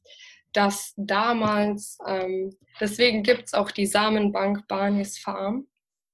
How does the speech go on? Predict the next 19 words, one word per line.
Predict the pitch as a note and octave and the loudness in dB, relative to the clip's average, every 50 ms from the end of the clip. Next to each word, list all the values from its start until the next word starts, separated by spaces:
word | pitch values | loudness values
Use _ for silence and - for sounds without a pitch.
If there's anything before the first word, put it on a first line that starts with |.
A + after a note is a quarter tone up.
| _ _ _ _ _ - - - - - | _ _ _ _ _ -20 -20 -18 -4 2
Eine, | G3+ G#3 G3+ G3+ G3+ G3+ G3+ G3+ G3+ - - | 4 6 8 10 10 10 10 8 6 6 6
eine | G#3 G3+ G#3 G3+ G3 G3 | 6 8 10 10 10 8
Familie | G3+ - G#3+ G#3 A3+ A#3+ B3+ B3 A3+ A3 A3 A3 G#3+ | 8 4 2 4 4 4 4 4 4 4 2 4 4
namens | G3+ G3+ G3 F#3+ F#3+ G3 G3+ - - | 2 2 2 0 -2 -4 -6 -6 -4
Barneys, | - G3+ G3+ G#3+ A3 G#3+ G#3 G3+ G#3 A3+ A#3+ - - - - _ _ _ _ _ _ _ _ _ - - - - | 0 2 2 2 2 2 2 2 0 0 -2 -6 -10 -20 -20 _ _ _ _ _ _ _ _ _ -20 -20 -14 -4
eine | - G#3+ G#3+ G3 G3 F#3+ F#3+ F#3 | 2 4 6 6 8 6 6 6
wahnsinnig | F#3+ G3+ G#3 A3 A#3+ B3+ C4+ B3 A3+ A#3+ A#3+ A#3+ A#3+ A#3 A#3+ A#3 | 4 4 4 6 4 4 2 2 4 4 6 6 4 4 2 -2
riesige | G#3 G3+ A3+ B3+ C#4 C4+ A#3+ B3 A#3+ G#3 G#3+ G#3 G#3 G3+ G3+ | -2 0 0 0 0 -2 -2 -4 -4 -2 -2 0 0 -2 -2
Cannabis-Ladung | - - A3+ A#3+ B3+ C4 A#3+ G#3 G3 F#3+ F#3+ G3 G3 - - - - - - - - _ _ - - - - - - G3 F#3+ F#3+ G3 G3+ G3+ G#3 G#3+ A3 A3+ A#3 A#3 A#3 - - - - - - - - - - - _ _ _ | -2 -2 0 2 2 2 2 0 0 -2 -4 -4 -6 -10 -14 -16 -18 -18 -20 -20 -20 _ _ -20 -20 -18 -12 -6 -2 -2 0 0 0 0 0 0 -2 -2 -2 -4 -4 -8 -12 -20 -20 -20 -18 -18 -18 -20 -20 -20 -20 _ _ _
von | - A3+ G#3 G#3 G3 | -2 0 2 2 4
den | G3+ G3+ G3+ | 2 2 0
einen | - - G3+ G#3 A#3 B3 A#3+ | 0 0 0 2 2 2 0
Händler | A3+ A3+ A3+ A#3 G#3+ A3 G#3 G3+ | 0 0 -2 -2 -2 -2 -2 -2
zum | G3+ - G#3 G3+ | -4 -4 -4 -2
anderen | G3 - G3+ G#3+ A3 G#3+ G#3 F#3+ F#3+ F#3+ | -2 0 0 -2 -2 -2 -4 -4 -4 -6
übergeben | - F#3 F#3 F#3+ F#3 F#3 G3+ G3+ G#3+ A3 G3+ G3 F3 | -6 -6 -4 -6 -4 -4 -2 -2 0 0 -2 -4 -6
wollte. | F3 F3 F3+ F#3 F#3+ F#3 - - - F#3 F#3 _ _ _ _ _ _ _ _ _ _ - - - - | -6 -8 -8 -8 -8 -10 -12 -16 -16 -16 -16 _ _ _ _ _ _ _ _ _ _ -20 -18 -10 -6
Die | A3+ A#3 | -6 -4
Uhrzeit, | A#3+ C4 C4+ C4+ C4+ - - C4+ B3+ B3+ B3+ B3+ B3+ - | 0 0 0 0 -2 -4 -2 0 2 2 2 2 0 -2